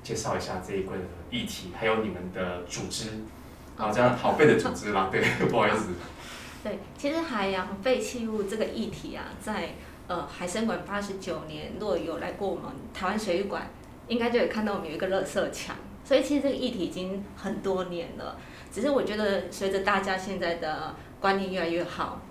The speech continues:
Speaker 2: 那就越来越多人去重视它，所以我们就有一股环保的热潮。但我觉得这是好事啦。对，那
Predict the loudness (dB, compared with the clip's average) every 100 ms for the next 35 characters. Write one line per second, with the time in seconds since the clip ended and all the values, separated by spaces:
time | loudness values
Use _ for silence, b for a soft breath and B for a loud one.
0 | -12 -4 -4 -2 -2 -2 0 0 0 -2
1 | -4 -4 -6 -4 -4 -4 -6 -4 -4 -6
2 | -8 B B -8 -2 0 0 -2 -4 -2
3 | -2 -2 -4 -4 -4 -4 -4 -4 -4 -2
4 | -2 -2 -4 -8 -10 -14 -2 4 4 4
5 | 0 0 -2 -4 -6 -6 -6 -4 -6 -10
6 | B B B 0 0 0 B B 0 0